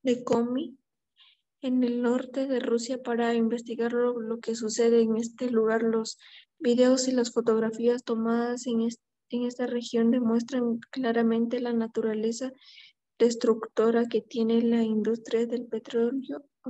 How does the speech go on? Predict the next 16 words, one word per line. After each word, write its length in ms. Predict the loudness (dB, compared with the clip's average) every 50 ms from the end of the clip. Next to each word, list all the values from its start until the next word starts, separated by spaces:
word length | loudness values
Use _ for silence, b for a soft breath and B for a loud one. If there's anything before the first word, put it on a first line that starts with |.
| -12 -6 -2
ruso, 360 | 0 0 0 0 -8 -12 -14 _ _ _ _ _ B B B B B _ _
que 120 | 0 2
ahora 260 | 4 4 4 4 4
está 320 | 2 0 -2 -4 -2 0 2
in-, 280 | 2 2 2 0 -2 -10 _ _ _ _ _
intentando 800 | -2 0 0 2 2 2 2 2 2 2 2 2 2 2 0 0
por 200 | -2 -2 -2 -2
los 460 | -4 -4 -4 -6 -8 -10 -14 -16 -6 -2
medios 580 | 2 4 4 4 4 4 2 2 0 -2 -8 -14 _ _ _ _
perforar 720 | -6 -6 -6 -6 -12 -14 -8 -6 -2 0 0 0 0 -2 -4 -12 _ -4
más 360 | -2 0 0 0 -2 -4 -4
al 200 | -2 0 0 0
norte 480 | 0 -2 -4 -4 -2 0 0 0 -2 B B B B B B B _ _ _ _ _ _ _ _ _ _ _ _ _ _ _ _ _
en 180 | -2 0 2 4
el 160 | 4 4 4
océano 580 | 2 0 -2 0 0 2 2 2 0 0 -2